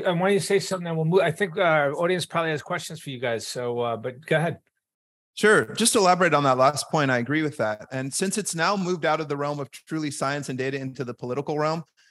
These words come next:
Speaker 2: there's actually some hope for that, because that's where we can engage you as Joe and Susie citizen,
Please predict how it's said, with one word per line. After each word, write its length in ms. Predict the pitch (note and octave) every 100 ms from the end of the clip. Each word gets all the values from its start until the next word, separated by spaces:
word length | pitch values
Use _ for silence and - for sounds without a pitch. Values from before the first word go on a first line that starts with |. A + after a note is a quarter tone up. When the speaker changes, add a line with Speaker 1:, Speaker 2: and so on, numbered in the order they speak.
| _ _
Speaker 2:
there's 160 | F3+ E3+
actually 320 | F#3+ - B3
some 160 | - G3
hope 340 | D#3 D3 D#3+
for 80 | F3+
that, 160 | F#3 F3+
because 220 | F3+ D#3+
that's 240 | E3 -
where 80 | A#3
we 120 | F3+
can 120 | F3+
engage 320 | E3 D3 D3+ B2
you 260 | C3+ C#3+ C3
as 400 | B2+ B2+ A#2+ - A2+
Joe 500 | A#2 D3 D3+ D#3 D3+
and 360 | C#3 C#3 C3 C3
Susie 380 | - D3+ C3+ C3+
citizen, 640 | - C3 B2+ - G2+ G2+